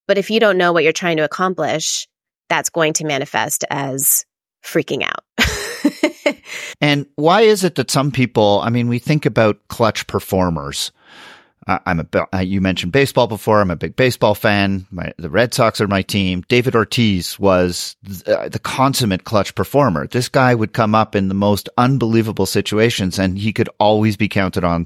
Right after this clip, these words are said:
Speaker 2: to do what needed to be done. Why are some people so much better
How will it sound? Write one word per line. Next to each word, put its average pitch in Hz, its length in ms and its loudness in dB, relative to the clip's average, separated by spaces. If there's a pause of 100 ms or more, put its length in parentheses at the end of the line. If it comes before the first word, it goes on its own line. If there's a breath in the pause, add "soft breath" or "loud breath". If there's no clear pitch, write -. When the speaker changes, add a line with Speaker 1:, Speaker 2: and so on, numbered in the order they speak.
Speaker 2:
to 95 140 -4
do 92 260 -2
what 87 220 -2
needed 87 280 -2
to - 80 -12
be 85 100 -4
done. 104 400 0 (1700 loud breath)
Why 139 300 2
are 180 160 4
some 170 320 2
people 151 540 4
so 139 300 2
much 135 260 0
better 110 460 0